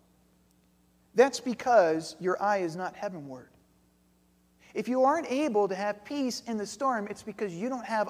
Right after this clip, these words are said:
your eye on the one who controls the storm, on the one who is sovereign in the situation and who has commanded from you to endure patiently even in those circumstances. What matters to us most?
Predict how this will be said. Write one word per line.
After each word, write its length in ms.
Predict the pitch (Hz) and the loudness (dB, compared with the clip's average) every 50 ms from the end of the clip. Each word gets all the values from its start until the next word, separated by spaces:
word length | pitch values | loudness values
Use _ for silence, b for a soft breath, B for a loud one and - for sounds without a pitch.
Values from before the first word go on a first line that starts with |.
| - - - | -4 -10 -6
your 240 | 180 - 151 - 190 | -4 -2 -2 0 2
eye 180 | 196 202 202 | 2 2 2
on 100 | 202 196 | 2 0
the 60 | 190 190 | 0 -2
one 180 | 196 220 226 | -2 -2 -2
who 200 | 220 226 233 220 B B B B | 0 -2 -2 -4 B B B B
controls 520 | - 285 269 254 - 285 311 339 330 277 | -4 -4 -2 -2 -2 -2 -2 0 -2 -2
the 100 | 277 269 | -4 -6
storm, 440 | - - - 240 214 185 147 - - - - B B B B B B | -6 -4 -2 -2 0 0 -2 -4 -8 -14 -20 B B B B B B
on 120 | B 233 226 | B 4 4
the 80 | 240 | 4
one 140 | 233 240 233 | 2 2 0
who 140 | 226 247 254 | 0 0 -2
is 100 | 247 240 | -2 -2
sovereign 600 | - 294 285 311 320 294 226 185 170 156 156 160 - B B B B | 0 0 2 4 4 4 2 2 -2 -4 -4 -8 -10 B B B B
in 160 | 254 277 277 | -2 -2 0
the 100 | 262 240 | -2 -2
situation 640 | - - 240 - - 254 277 320 349 311 320 - 180 | -4 -6 -8 -6 -6 -4 -2 0 -2 -2 -4 -4 -6
and 200 | 180 180 185 - - | -4 -6 -6 -8 -8
who 140 | 175 220 254 | -4 2 4
has 140 | 247 240 240 | 4 4 4
commanded 540 | - - 247 233 240 254 294 302 262 240 233 | 0 -6 -6 -4 -4 -2 -2 -2 -2 -4 -4
from 280 | - 247 240 233 202 | -2 0 0 0 0
you 300 | 175 175 180 170 160 165 B B B B B | -2 -2 -2 0 -2 -2 B B B B B
to 160 | - 220 208 | -8 -6 -6
endure 340 | 202 190 214 247 247 247 240 | -6 -6 -6 -6 -6 -6 -6
patiently 540 | 226 - 240 247 226 - 240 233 220 226 214 | -6 -8 -10 -8 -8 -8 -8 -6 -6 -6 -6
even 300 | 214 214 226 220 214 208 | -6 -6 -6 -4 -4 -4
in 80 | 202 | -4
those 160 | 202 202 196 | -4 -6 -6
circumstances. 880 | 202 208 208 202 208 175 - - 185 156 147 - 151 131 - - - - _ _ _ _ _ _ _ _ _ B B B B B B B B | -4 -6 -8 -6 -8 -12 -10 -10 -10 -10 -10 -10 -10 -10 -12 -14 -16 -20 _ _ _ _ _ _ _ _ _ B B B B B B B B
What 380 | - - 185 226 262 262 - 220 | -8 -4 0 0 0 0 -2 -4
matters 420 | 202 214 214 226 226 233 220 - | -4 -2 0 0 0 0 -2 -4
to 160 | - - - | -4 0 2
us 240 | 196 185 175 - - | 4 4 2 0 -4
most? 440 | 196 180 160 143 147 - - - - | -4 -4 -4 -4 -6 -8 -14 -20 -20